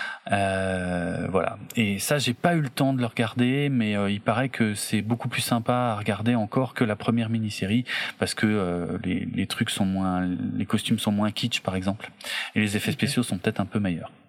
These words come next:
Speaker 1: Voilà. Et c'était l'époque où Sci-Fi lançait comme ça, euh, des
Speaker 2: Ouais,
Speaker 1: mini-séries.
Speaker 2: c'était vraiment le, le début des années deux mille, c'était,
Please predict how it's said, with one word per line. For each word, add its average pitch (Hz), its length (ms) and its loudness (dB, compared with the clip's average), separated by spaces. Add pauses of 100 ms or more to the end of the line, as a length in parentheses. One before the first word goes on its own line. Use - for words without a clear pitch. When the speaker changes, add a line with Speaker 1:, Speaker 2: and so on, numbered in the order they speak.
(920)
Speaker 1:
Voilà. 90 220 -2 (440)
Et 113 60 4
c'était 127 280 0
l'époque 131 400 0
où 131 40 -2
Sci-Fi 123 440 2
lançait 123 480 0
comme 110 180 0
ça, 123 320 2
euh, 104 140 2
des - 100 4
Speaker 2:
Ouais, - 140 6
Speaker 1:
mini-séries. 113 520 2
Speaker 2:
c'était 104 100 -6 (300)
vraiment 120 400 0
le, 123 160 -6
le 160 140 -2 (180)
début 143 220 2
des 127 220 -2
années 123 200 -2
deux 113 140 -4
mille, 117 180 0
c'était, - 260 -12